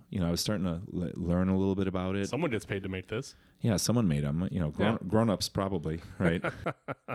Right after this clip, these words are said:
Speaker 2: <laughs>
Speaker 1: I was twenty-three at the time. I'm like,
Speaker 2: Okay.
Speaker 1: "I, I'm a grown-up now. I get a,
Speaker 2: Yeah.
Speaker 1: I get a paycheck. I have to pay taxes. I have to buy my own car insurance."
Speaker 2: You're professional.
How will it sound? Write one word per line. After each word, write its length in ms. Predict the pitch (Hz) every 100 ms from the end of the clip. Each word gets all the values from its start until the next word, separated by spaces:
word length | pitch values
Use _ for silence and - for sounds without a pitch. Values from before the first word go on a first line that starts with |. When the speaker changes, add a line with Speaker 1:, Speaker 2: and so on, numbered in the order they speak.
| -
Speaker 2:
<laughs> 600 | - 131 _ - - -
Speaker 1:
I 100 | 101
was 220 | 98 -
twenty-three 800 | - 107 101 98 87 - 80 85
at 80 | 90
the 60 |
time. 280 | 90 - 110
I'm 100 | 104
like, 120 | 78
Speaker 2:
Okay. 140 | 107 76 - -
Speaker 1:
"I, 40 |
I'm 100 | 127
a 40 |
grown-up 300 | 95 78 73
now. 320 | - 71 87 101 -
I 60 |
get 80 | 185
a, 40 |
Speaker 2:
Yeah. 160 | 113 95
Speaker 1:
I 60 | 104
get 80 | 113
a 40 |
paycheck. 440 | - 78 - 80 -
I 40 |
have 80 | 90
to 60 | -
pay 120 | 80
taxes. 500 | 71 71 - 76 - -
I 40 |
have 80 | -
to 80 | 87
buy 100 | 90
my 120 | 85
own 100 | 80
car 200 | 80 78 73
insurance." 400 | 76 78 90 127
Speaker 2:
You're 80 |
professional. 500 | 127 - 101 110 127